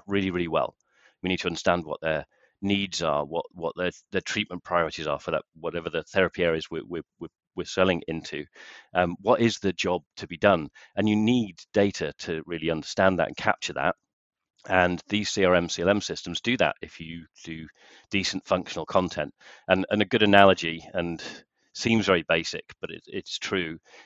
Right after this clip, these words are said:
is we give up data to Google all the time because our experience through the Google search engine,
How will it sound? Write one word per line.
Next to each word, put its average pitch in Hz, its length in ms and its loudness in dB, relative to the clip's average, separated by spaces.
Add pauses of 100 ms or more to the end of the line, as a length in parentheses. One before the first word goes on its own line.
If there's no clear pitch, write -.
is 98 220 -4
we 110 160 -2
give 104 180 -2
up 104 140 2
data 92 280 0
to 85 120 -14
Google 85 300 -6
all 80 80 -4
the 80 60 -8
time 92 340 -2
because 78 260 -12
our 82 160 0
experience 90 680 -4
through 82 140 -10
the 78 60 -16
Google 78 220 -12
search 110 340 0
engine, 78 320 -4